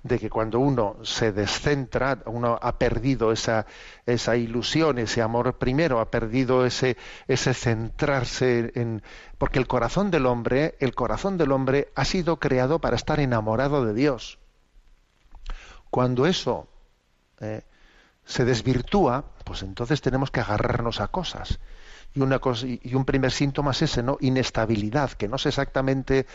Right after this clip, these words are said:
que voy, que subo, que bajo, que entro, que salgo, que hago un plan, que lo rompo, que vuelvo a hacerlo. Y este, pues claro, me empiezo a mirar al espejo, me empiezo a mirar al espejo y, ¡ay, que me duele aquí!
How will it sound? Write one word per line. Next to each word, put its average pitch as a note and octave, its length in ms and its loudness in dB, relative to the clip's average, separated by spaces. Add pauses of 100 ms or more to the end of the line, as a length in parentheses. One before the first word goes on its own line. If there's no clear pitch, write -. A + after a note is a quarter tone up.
(260)
que A2+ 120 -8
voy, B2+ 180 2
que B2+ 200 0
subo, B2+ 280 -2
que B2 120 -4
bajo, B2+ 320 0
que C3 100 0
entro, B2+ 260 -2
que A#2+ 100 -2
salgo, B2 420 0 (760)
que C3 120 -2
hago B2 120 0
un C3 120 0
plan, B2+ 200 2
que B2+ 100 0
lo A#2+ 100 2
rompo, C3 320 0
que B2+ 80 0
vuelvo B2 240 2
a - 20 2
hacerlo. B2+ 420 0 (1000)
Y B2 140 2
este, C3+ 240 2
pues C3 180 0
claro, A#2 220 0
me A2 80 -2
empiezo B2 480 0 (220)
a A#2+ 80 -6
mirar B2 280 2
al B2+ 140 2
espejo, C#3+ 580 -2 (240)
me A#2 120 -2
empiezo C3 360 -2
a C3 60 2
mirar B2+ 240 2
al B2+ 160 2
espejo C3+ 480 0
y, A#2+ 180 -2 (380)
¡ay, C#3+ 220 0 (300)
que B2 100 -4
me A2 100 -4
duele D3 240 2
aquí! G2+ 260 -4